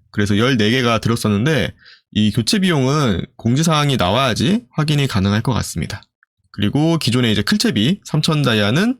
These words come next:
아데나로 변경된다고 하고요. 그리고 이게 좀 중요했던 내용인데,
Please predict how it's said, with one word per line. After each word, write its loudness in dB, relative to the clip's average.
아데나로 0
변경된다고 0
하고요. -2
그리고 2
이게 2
좀 0
중요했던 0
내용인데, 0